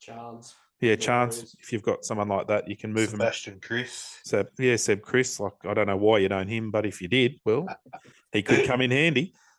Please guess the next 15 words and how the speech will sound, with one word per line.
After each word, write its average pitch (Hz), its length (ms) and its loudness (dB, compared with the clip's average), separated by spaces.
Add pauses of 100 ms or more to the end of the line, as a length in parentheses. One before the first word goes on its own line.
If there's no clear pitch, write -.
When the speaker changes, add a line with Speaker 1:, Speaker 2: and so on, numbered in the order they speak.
Speaker 2:
So 113 460 6 (160)
just - 260 4
looking 160 240 0
at 123 160 0
that 120 160 4
as, 113 320 4
as 113 140 -2
that 113 140 2
option, 110 320 0
you 107 80 -4
don't 117 180 0
necessarily 107 720 -2
need 104 300 -4
to 107 100 -8
bring 107 460 0